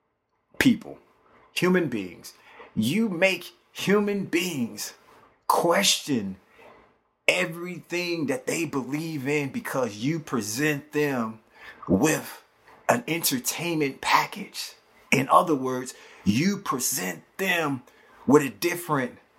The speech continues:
realm. You present them with a different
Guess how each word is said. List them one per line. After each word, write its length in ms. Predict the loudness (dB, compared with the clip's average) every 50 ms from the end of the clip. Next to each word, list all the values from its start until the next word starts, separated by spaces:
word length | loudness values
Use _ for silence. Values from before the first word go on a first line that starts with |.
| _ -20 -20 -14 -6
realm. 520 | -2 2 6 6 6 6 6 4 0 -6 -12 -18 _ _ _ _ _ _
You 180 | 0 2 2 2
present 640 | 2 0 -2 -2 0 -2 -2 -2 -4 -6 -8 -6 -4
them 360 | 0 2 2 2 2 0 -2 -6 -16 _ _ 0
with 140 | 2 2 2
a 80 | 0
different 640 | -2 -2 -2 -2 -2 -2 -2 -4 -4 -4 -4 -8 -12